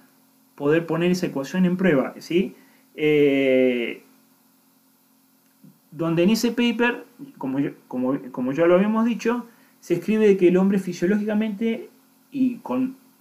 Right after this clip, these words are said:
las medidas antropométricas adecuadas para eso, teniendo en cuenta el consumo máximo de oxígeno, nuevamente, el porcentaje del consumo máximo de oxígeno que se puede mantener a,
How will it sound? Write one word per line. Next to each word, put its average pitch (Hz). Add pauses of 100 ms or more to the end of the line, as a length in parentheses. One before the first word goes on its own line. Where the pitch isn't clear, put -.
(360)
las 120
medidas 151
antropométricas 165 (680)
adecuadas 180
para 190
eso, 185 (1200)
teniendo 175
en 190
cuenta 139
el 117
consumo 170
máximo 175
de 160
oxígeno, 151
nuevamente, 143
el 113
porcentaje 143
del 170
consumo 156
máximo 165
de 165
oxígeno 127 (520)
que 127
se 135
puede 151
mantener 151
a, 143